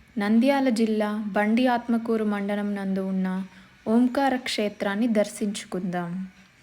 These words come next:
ముందుగా మనం నంద్యాల నుంచి ఓంకారం చేరుకోవాలి. నంద్యాల నుంచి ఓంకారం ముప్పై కిలోమీటర్ల దూరంలో ఉంటుంది. ఏపీఎస్ఆర్టీసీ బస్సులు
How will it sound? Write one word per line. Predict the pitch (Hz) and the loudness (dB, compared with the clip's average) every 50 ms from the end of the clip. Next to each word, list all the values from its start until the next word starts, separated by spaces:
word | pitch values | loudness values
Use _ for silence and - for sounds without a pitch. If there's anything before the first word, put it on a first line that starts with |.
| - _ - - _ _ - | -20 _ -20 -20 _ _ 2
ముందుగా | 226 233 240 247 254 262 262 269 277 | 4 6 6 6 6 4 4 4 4
మనం | 269 247 214 208 208 208 214 214 220 - - - _ _ _ _ _ _ - | 2 2 2 0 0 0 0 -2 -4 -6 -10 -18 _ _ _ _ _ _ -2
నంద్యాల | 208 208 214 220 220 254 269 269 262 247 233 | 0 2 2 4 4 4 4 4 4 2 2
నుంచి | 214 208 202 208 208 - - 208 220 226 233 226 - - - - | 2 0 -2 -4 -4 -4 -4 -2 -2 -2 -4 -4 -8 -12 -6 -2
ఓంకారం | 208 214 226 233 226 247 240 233 233 233 262 254 - 226 | 0 4 4 4 4 4 4 2 4 2 2 0 0 0
చేరుకోవాలి. | 202 190 185 185 - 185 180 180 180 180 180 180 185 185 208 208 - 190 - - - - - - _ _ _ _ _ _ _ - - _ _ _ _ _ - 247 | 0 0 -2 -2 -4 -4 -4 -4 -4 -4 -6 -6 -6 -8 -10 -10 -14 -20 -20 -20 -20 -20 -20 -20 _ _ _ _ _ _ _ -20 -20 _ _ _ _ _ 0 2
నంద్యాల | 233 233 226 240 240 285 294 294 285 285 | 4 6 6 6 6 6 6 6 6 4
నుంచి | 269 247 233 226 226 226 - - 233 233 | 4 4 4 4 4 4 2 0 0 0
ఓంకారం | 220 208 208 214 220 226 226 247 233 226 214 208 202 208 208 214 226 - - - - - - - - - - - | 2 2 4 4 4 4 4 4 2 2 2 2 0 0 0 -2 -2 -6 -10 -20 -20 -20 -20 -20 -20 -6 0 2
ముప్పై | 233 233 233 - - 311 302 | 2 2 2 6 6 6 6
కిలోమీటర్ల | 294 - 254 240 240 247 247 233 226 226 220 247 220 226 220 | 6 4 4 4 4 4 4 4 4 4 4 2 2 2 2
దూరంలో | 214 196 208 208 208 208 202 202 202 208 240 | 2 4 4 4 4 4 2 2 2 2 4
ఉంటుంది. | 254 240 208 190 - 190 185 185 175 180 180 190 208 - - - - - _ _ - - - - _ - | 4 4 2 2 0 0 0 0 0 -2 -4 -4 -6 -10 -16 -20 -20 -20 _ _ -20 -20 -20 -8 _ 6
ఏపీఎస్ఆర్టీసీ | 233 233 254 240 311 302 302 311 302 - - - 233 - 220 220 - - 254 247 - 262 247 | 6 6 8 8 6 6 6 6 4 4 0 -2 -2 -2 -2 -2 0 0 0 2 2 2 2
బస్సులు | 202 196 196 202 - - - 226 208 208 208 214 226 | 2 2 0 -2 0 0 0 2 2 2 2 0 -2